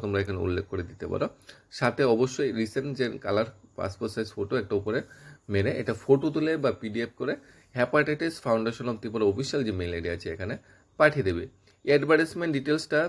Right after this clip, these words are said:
তোমরা যদি, মানে, এর সত্যতা বা এর ডিটেলসটা জানতে চাও, Hepatitis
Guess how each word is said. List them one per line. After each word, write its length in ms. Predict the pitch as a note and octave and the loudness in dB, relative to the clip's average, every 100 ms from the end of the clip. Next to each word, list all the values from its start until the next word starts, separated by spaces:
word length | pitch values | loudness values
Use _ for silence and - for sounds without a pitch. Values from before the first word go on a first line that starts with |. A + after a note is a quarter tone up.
| - | -2
তোমরা 200 | A2 A2 A2 | 0 0 0
যদি, 180 | A2 A#2 A2+ G#2+ | 0 0 0 -2
মানে, 120 | G#2 G2+ | -2 -2
এর 60 | G2 | -2
সত্যতা 360 | A#2 - C3 C3+ A2+ | -6 -4 2 4 6
বা 60 | F#2+ | 4
এর 60 | F2+ | 4
ডিটেলসটা 360 | G#2 C3 D3 A#2+ F#2+ | 0 0 -2 -2 -2
জানতে 220 | F2 F2 F#2 | -2 -4 -6
চাও, 120 | C3+ - - - - | -8 -8 -20 -16 -4
Hepatitis 500 | B2+ D3 D3 D3+ | 2 4 4 2